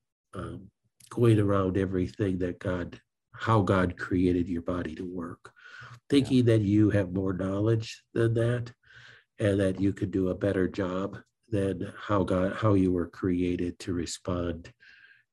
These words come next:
Speaker 1: to pathogens in your environment. And there's real danger when you
Speaker 2: Yeah.
Speaker 1: start, uh, you've crossed the line. You're not walking on the fence anymore.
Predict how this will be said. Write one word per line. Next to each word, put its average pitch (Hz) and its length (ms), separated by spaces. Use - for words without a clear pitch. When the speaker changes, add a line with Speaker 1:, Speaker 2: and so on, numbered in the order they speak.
Speaker 1:
to 92 420
pathogens 98 640
in 92 80
your 85 200
environment. 90 600
And 95 80
there's 98 420
real 104 500
danger 85 580
when 92 120
you 90 100
Speaker 2:
Yeah. 85 40
Speaker 1:
start, 90 400
uh, 85 440
you've 104 320
crossed 113 560
the 104 100
line. 95 340
You're 98 160
not 101 200
walking 98 440
on 92 120
the 87 100
fence 92 360
anymore. 85 520